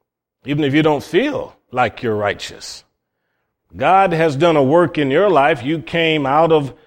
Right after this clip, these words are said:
the kingdom of darkness into the kingdom of his dear son. And the moment God did that, he transformed your life. He grabbed that cold, stony, black heart, squeezed it, warmed it up,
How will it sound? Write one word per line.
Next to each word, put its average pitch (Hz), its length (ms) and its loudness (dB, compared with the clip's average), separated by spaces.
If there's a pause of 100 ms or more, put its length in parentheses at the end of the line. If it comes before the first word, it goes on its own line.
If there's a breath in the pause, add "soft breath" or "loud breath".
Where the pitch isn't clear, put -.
(340 soft breath)
the 110 100 -14
kingdom 170 480 0
of 160 160 0
darkness 143 480 0
into 147 340 -2
the 135 100 -4
kingdom 156 380 -2
of 131 120 -2
his 135 160 -4
dear 139 240 -2
son. 143 440 -6 (760)
And 151 140 0
the 139 40 4
moment 151 640 2
God 143 320 0
did 143 280 2
that, 139 180 2
he 143 140 -4
transformed 151 800 0
your 190 100 4
life. 147 240 4
He 143 120 0
grabbed 139 320 0
that 143 180 0
cold, 170 400 2
stony, 170 440 0
black 156 400 0
heart, 160 380 2 (180 loud breath)
squeezed 160 680 -2
it, 180 340 0
warmed 160 500 2
it 170 140 4
up, 170 200 4